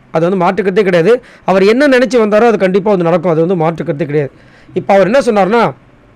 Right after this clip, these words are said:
"சார், சார், அ, ராணா வந்து வெளியில எப்படி இருப்பான்னு எனக்கு தெரியாது சார்.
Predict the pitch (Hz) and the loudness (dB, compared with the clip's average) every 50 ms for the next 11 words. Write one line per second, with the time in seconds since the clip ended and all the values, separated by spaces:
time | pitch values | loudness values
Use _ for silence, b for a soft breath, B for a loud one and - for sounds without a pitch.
0 | _ - - - _ _ _ _ - - - 220 220 - - 185 190 220 226 220 | _ -20 -20 -20 _ _ _ _ -16 -6 -2 -2 -2 0 0 2 2 2 2 0
1 | - - - - _ - 180 175 170 160 156 165 190 254 277 269 254 247 233 214 | -2 -6 -18 -14 _ -2 0 2 2 2 2 2 2 2 2 2 2 2 2 2
2 | 214 233 247 233 214 196 185 208 208 180 202 208 202 202 196 180 151 127 175 175 | 0 2 2 0 0 0 2 0 -2 0 0 -2 -2 0 0 -2 -2 -2 0 0
3 | 190 185 147 127 151 147 | 2 0 0 0 -4 -6